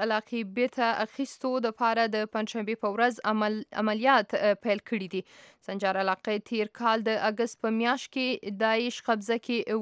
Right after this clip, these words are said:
وه او په دغه سیمه کې آباد لږکۍ او په خصوصي توګه د یزیدیانو ځورول یې، اه، پیل کړي وو. په دغه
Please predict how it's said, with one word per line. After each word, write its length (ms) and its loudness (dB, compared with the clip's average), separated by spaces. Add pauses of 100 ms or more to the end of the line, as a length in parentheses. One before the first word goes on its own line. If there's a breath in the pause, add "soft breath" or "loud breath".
(120)
وه 160 6 (160)
او 80 4
په 340 0
دغه 280 0
سیمه 260 2
کې 120 -2 (200)
آباد 400 2
لږکۍ 560 -2
او 140 2
په 280 2 (380 loud breath)
خصوصي 580 2
توګه 300 6 (100)
د 680 -2
یزیدیانو 720 4
ځورول 600 2
یې، 440 0
اه، 220 0
پیل 360 0
کړي 200 2
وو. 300 -4 (320 soft breath)
په 100 0
دغه 180 2